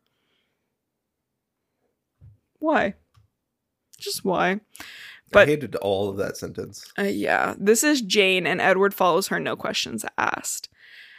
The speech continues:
Speaker 1: Alice and Edward talk in riddles about how Alice was wrong and Bella's not dead, clearly. And they're clearly communicating in their, like, Bella's, or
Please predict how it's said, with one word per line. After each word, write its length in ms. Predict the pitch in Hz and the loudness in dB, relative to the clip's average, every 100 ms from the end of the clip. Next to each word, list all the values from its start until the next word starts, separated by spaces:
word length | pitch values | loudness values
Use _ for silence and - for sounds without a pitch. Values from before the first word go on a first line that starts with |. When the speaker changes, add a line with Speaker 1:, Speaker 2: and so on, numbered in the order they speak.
| - | 0
Speaker 1:
Alice 280 | 220 220 247 | 6 6 6
and 100 | 311 | 4
Edward 300 | 208 202 214 | 4 6 4
talk 260 | - 202 202 | 6 2 4
in 120 | 214 | 4
riddles 540 | 185 165 156 - 381 - | 4 4 4 4 2 2
about 260 | 214 185 | 4 4
how 220 | - 180 - | 6 4 6
Alice 340 | 185 170 202 | 6 4 2
was 140 | 277 277 | 0 2
wrong 400 | 208 185 180 214 | 6 6 6 2
and 420 | - 196 185 175 | 0 -2 -2 -2
Bella's 340 | - 160 160 226 | 2 4 4 2
not 220 | 202 254 | 0 0
dead, 260 | 208 180 185 | 0 0 0
clearly. 540 | - 107 107 143 370 - - - - | -2 0 2 4 2 0 -14 -18 -6
And 320 | 202 190 180 - | 0 2 0 0
they're 160 | 202 | 0
clearly 340 | - 254 214 196 | 4 6 8 6
communicating 600 | - 180 180 185 180 180 | 4 2 2 4 4 4
in 120 | 185 | 2
their, 360 | 160 110 - 233 - | 2 2 2 -2 -2
like, 340 | 185 151 - - _ _ - | 0 0 -4 -16 _ _ 0
Bella's, 480 | 170 165 170 185 - - | 4 6 4 0 -2 6
or 200 | 202 | 6